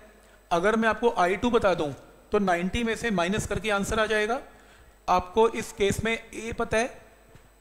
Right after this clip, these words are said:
deviation पता है, आई वन इसमें फ़ोर्टी पता है, आई टू निकालने के लिए formula, तो आप इसमें आई टू निकाल लेना, फिर नाइंटी में से minus कर देना,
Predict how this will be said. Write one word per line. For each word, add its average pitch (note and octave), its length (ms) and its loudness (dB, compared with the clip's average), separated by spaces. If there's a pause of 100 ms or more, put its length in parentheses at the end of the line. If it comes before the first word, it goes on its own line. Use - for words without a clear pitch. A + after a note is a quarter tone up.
(340)
deviation E3 560 0
पता G#3+ 220 2
है, C4 200 -2 (480)
आई D#3+ 180 2
वन G#3 180 0
इसमें G#3+ 240 -6
फ़ोर्टी E3 380 -6
पता G3+ 220 0
है, B3+ 220 -4 (540)
आई E3+ 200 2
टू A3+ 140 -2
निकालने G3 480 -2
के G#3+ 80 -8
लिए G#3 180 -4
formula, G3 380 -2 (600)
तो G#3 60 -4 (160)
आप F3 160 -4
इसमें G3+ 340 -6
आई D#3 140 -2
टू G3 140 -6
निकाल G3 320 -4
लेना, G3+ 280 -6 (360)
फिर G#3 100 -4
नाइंटी F#3 360 -2
में G3 120 -4
से G#3 140 -4
minus D#3+ 320 -4
कर G3+ 140 -10
देना, G3 320 -6